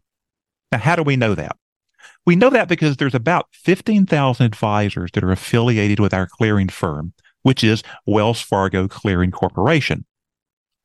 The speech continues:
And for those fifteen thousand advisors, the advisory account fee that they charge is,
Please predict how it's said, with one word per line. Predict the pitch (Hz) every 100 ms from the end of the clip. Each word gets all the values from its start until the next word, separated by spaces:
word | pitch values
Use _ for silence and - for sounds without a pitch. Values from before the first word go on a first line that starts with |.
| -
And | 139
for | 131
those | 131 175
fifteen | - 208 196 185 165
thousand | 151 135 131 120
advisors, | 98 101 101 104 - - - _ - -
the | -
advisory | 117 107 135 214 202 131
account | - 143 -
fee | -
that | 107 101
they | 123
charge | 135 - 98 95 -
is, | 110 -